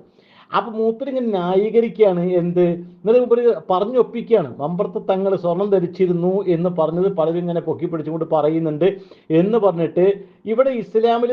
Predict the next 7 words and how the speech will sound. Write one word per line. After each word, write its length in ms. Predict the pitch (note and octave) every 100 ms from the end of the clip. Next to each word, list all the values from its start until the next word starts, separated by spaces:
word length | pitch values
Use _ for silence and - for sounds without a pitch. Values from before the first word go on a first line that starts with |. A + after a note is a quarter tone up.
| A3+
നമുക്ക് 280 | F#3+ F#3 G3+ F3 D#3+
അറിയാം, 300 | D#3 E3 E3+ G3
അള്ളാന്റെ 360 | B3 C#4 B3+ F3+
റസൂല് 300 | D#3 F#3 G3 -
പറഞ്ഞു 220 | D#3 D#3
പുരുഷന്മാർക്ക് 760 | D3+ C#3 - F#3+ F3+ F3 F3 G3+ G3
സ്വർണവും 560 | D#3 C#3 D#3+ E3+ F#3